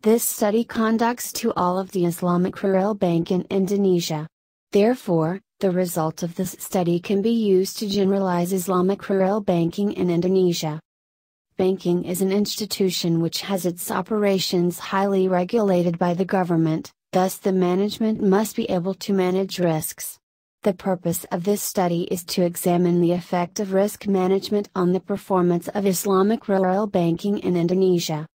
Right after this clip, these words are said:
The performance of Islamic rural banking is measured by return on assets, R O A,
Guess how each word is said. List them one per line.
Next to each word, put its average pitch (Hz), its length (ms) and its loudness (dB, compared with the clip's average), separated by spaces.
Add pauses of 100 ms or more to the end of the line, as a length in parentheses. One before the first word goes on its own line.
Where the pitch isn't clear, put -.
(360)
The 202 100 2
performance 180 680 0
of 196 180 -2
Islamic 196 680 0
rural 185 260 2
banking 180 520 -2
is 196 220 -4
measured 170 440 0
by 175 140 2
return 180 520 2
on 180 300 0
assets, 170 640 -2 (240)
R 202 180 4
O 208 180 0
A, 170 440 -2